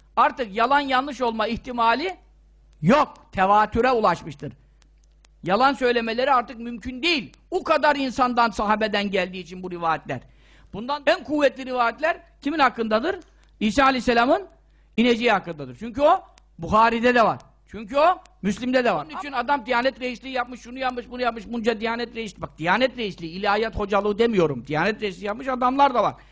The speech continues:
Bunlar şimdi bu hakikatleri inkar ediyorlar. Ama bunlar inkar ederlerken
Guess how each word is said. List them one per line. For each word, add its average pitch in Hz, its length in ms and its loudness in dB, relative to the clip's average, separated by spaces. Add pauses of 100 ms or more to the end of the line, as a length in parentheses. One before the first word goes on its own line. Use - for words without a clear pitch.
(160)
Bunlar 226 240 2
şimdi 220 240 -4
bu 196 100 4
hakikatleri 185 560 0
inkar 170 300 2
ediyorlar. 147 360 -8 (420)
Ama 185 220 -12
bunlar 233 220 -2
inkar 240 320 0
ederlerken 262 640 0